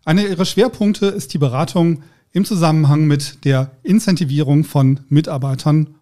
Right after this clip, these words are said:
und Geschäftspartnern. Benjamin ist Rechtsanwalt und berät seit zweitausendelf Mandate mit umsatzsteuerlichem Schwerpunkt. Vor dem Einstieg bei Grant Thornton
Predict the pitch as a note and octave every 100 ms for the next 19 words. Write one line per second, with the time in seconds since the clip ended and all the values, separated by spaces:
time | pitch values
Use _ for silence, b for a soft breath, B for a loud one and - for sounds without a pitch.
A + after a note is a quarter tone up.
0 | _ C#3+ C#3+ - - F#3+ G3 - - -
1 | B2 B2+ C#3+ D3+ - _ _ _ _ _
2 | _ _ _ - D#3+ B3 G#3+ F3+ C#3+ E3
3 | - F3 D#3+ D#3+ D3+ - A3 A#3 D#3 D#3
4 | E3 C#3+ C#3 - D3 D3 D3+ C#3+ C#3+ D3
5 | - D3 C3+ C3 E3+ D#3+ C#3+ C3 - b
6 | - F3 F#3+ E3+ - C#3 C3+ C3+ F#3+ G#3
7 | - C#3 C#3+ D3 C3+ C#3+ - b b b
8 | b b b - G#3 B3 F3 F#3 - F#3
9 | - D#3 D3+ D3+ D3+ D3 - D3 D3+ D#3
10 | D3 C#3